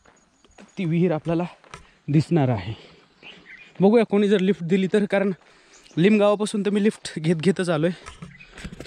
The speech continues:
तर finally आपण पोहोचलोत बारा टाकीच्या विहिरीला. आता बघूया नेमकी आहे काय बारा टाक्याची विहीर,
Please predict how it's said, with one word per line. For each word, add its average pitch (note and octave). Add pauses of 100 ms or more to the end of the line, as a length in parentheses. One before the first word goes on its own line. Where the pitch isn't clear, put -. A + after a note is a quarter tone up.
(420)
तर D3 (520)
finally D3
आपण C#3+
पोहोचलोत C#3+ (640)
बारा C3+
टाकीच्या C#3
विहिरीला. C3 (1300)
आता C#3+ (960)
बघूया D3+
नेमकी E3
आहे C#3
काय E3
बारा C#3
टाक्याची E3
विहीर, C3